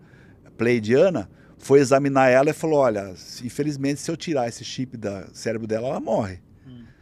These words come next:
Speaker 1: Aí eles falaram assim, "Bom, o que a gente vai fazer então? Vamos mudar a frequência dele pra nossa. Então tira a frequência dos Greys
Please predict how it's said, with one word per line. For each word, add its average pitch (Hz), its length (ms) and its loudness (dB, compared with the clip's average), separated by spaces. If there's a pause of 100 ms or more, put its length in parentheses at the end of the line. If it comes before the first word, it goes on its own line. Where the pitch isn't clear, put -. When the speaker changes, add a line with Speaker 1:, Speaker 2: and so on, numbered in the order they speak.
(280)
Speaker 1:
Aí 110 160 -2
eles 143 200 -2
falaram 139 220 2
assim, 131 200 -6
"Bom, 123 220 0
o - 20 -6
que 165 200 -12
a 175 40 -6
gente 180 160 -12
vai 165 100 -2
fazer 143 360 -4
então? 101 320 -8 (920)
Vamos 135 340 0
mudar 143 320 4
a 139 40 6
frequência 156 500 -4
dele 117 320 -6 (120)
pra 139 120 0
nossa. 123 360 0 (320)
Então 120 220 -4
tira 135 320 2
a 135 40 2
frequência 120 520 -4
dos 110 180 -8
Greys 139 440 0